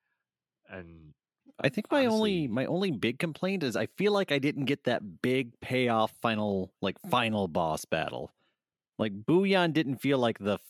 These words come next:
Speaker 2: final, final boss to me.
Speaker 1: That's a fair point. Honestly, the, the bosses almost taper downward. I, I guess we're kind of, like,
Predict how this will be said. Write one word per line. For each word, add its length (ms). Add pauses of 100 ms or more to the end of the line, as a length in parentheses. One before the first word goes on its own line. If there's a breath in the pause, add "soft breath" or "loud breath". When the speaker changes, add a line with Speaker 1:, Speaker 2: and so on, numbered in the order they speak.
Speaker 2:
final, 400
final 380
boss 340
to 100
me. 300 (1600)
Speaker 1:
That's 200
a 80
fair 260
point. 480 (840)
Honestly, 640
the, 680 (100)
the 140
bosses 640
almost 500 (640)
taper 600 (520)
downward. 840 (220)
I, 340
I 80
guess 140
we're 100
kind 160
of, 80
like, 220